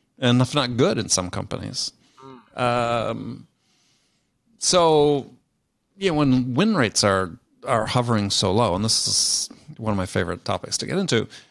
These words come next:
Speaker 1: yeah, are sales engineers really helping? Or would it be worse <laughs> if sales engineers weren't involved?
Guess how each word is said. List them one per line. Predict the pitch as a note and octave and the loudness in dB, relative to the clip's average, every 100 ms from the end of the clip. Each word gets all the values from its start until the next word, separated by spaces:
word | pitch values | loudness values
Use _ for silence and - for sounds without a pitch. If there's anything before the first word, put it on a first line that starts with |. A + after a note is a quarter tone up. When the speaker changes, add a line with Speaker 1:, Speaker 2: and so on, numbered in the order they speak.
| _ _ _ _ _ _ _ _ _ _ _ _ _ | _ _ _ _ _ _ _ _ _ _ _ _ _
Speaker 1:
yeah, | F3 G#3 A#3 C3 F#2+ - - - - - - | -2 2 4 2 -2 -10 -16 -16 -18 -14 -2
are | B2+ | 2
sales | D#3 D3+ | 4 4
engineers | D3+ C#3 C#3 C#3 | 2 2 2 2
really | C3 C3 | 2 2
helping? | G#2 C3 - B3+ | 2 0 0 0
Or | B2+ | 2
would | A#2+ | 4
it | |
be | A#2+ | 4
worse | G#2+ G#2+ E3+ B3+ - - - - - | 2 4 4 4 2 2 0 -4 -12
<laughs> | A2+ - | -10 -6
if | D3+ D3+ - E3 | -2 -2 2 2
sales | - D3 C3+ - | 4 4 4 2
engineers | D3+ C3+ C#3+ D3 A#2 | 2 4 4 4 4
weren't | C#3 C#3 | 4 4
involved? | D3+ B2 C3 G#3+ F#3+ | 0 2 2 2 -6